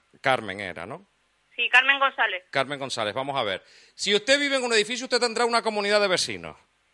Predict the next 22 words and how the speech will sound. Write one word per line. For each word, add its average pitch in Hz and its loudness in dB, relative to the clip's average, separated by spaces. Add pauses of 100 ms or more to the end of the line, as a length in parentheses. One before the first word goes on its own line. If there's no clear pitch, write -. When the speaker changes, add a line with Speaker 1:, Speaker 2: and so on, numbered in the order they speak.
(180)
Speaker 2:
No 285 2 (220)
hay, 370 12
Speaker 1:
Y - 8
tendrá 208 8
Speaker 2:
eh, 226 0
Speaker 1:
un 220 0
se-, 220 0
Speaker 2:
no, 247 0
Speaker 1:
¿cómo 196 2
Speaker 2:
no 220 6
Speaker 1:
que 208 6
no 202 8
hay? 160 6
Speaker 2:
hay, 233 -4
Dani, 277 8
está 302 8
le-, 285 4
está 311 8
ilegal, 302 8
ni 294 2
los 285 4
recibos 302 2